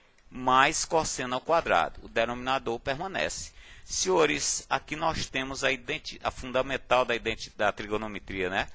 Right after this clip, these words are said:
Seno ao quadrado mais cosseno ao quadrado é um, mais o cosseno teta. Olha só, hein? Vamos ter condições de simplificar o um mais cosseno pelo um mais cossenos. Então, senhores, acabou, porque vai ficar um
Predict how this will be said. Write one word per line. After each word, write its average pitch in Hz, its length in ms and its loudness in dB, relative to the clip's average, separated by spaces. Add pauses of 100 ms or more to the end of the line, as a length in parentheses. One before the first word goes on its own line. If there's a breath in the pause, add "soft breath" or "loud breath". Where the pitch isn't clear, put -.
(160 soft breath)
Seno 139 440 0
ao - 60 2
quadrado 113 480 6
mais 110 220 -2
cosseno 113 380 0
ao 113 80 -2
quadrado 127 520 4
é 113 80 4
um, 139 200 0 (480)
mais 87 280 -6
o 107 60 -8
cosseno 139 480 -4
teta. - 420 -2 (360 loud breath)
Olha 151 280 4
só, 147 360 8
hein? 165 160 0 (560 soft breath)
Vamos 160 400 -2
ter 147 200 0
condições 143 540 -2
de - 60 -8
simplificar 139 880 2
o 127 120 0
um 131 180 -6
mais 123 320 2
cosseno 175 760 2 (1300 soft breath)
pelo 151 260 0
um 131 180 -6
mais 147 280 -2
cossenos. 123 600 -2
Então, 165 320 -6
senhores, 147 460 -2
acabou, 160 560 0
porque - 220 -6
vai 135 180 2
ficar 117 380 4
um 156 280 0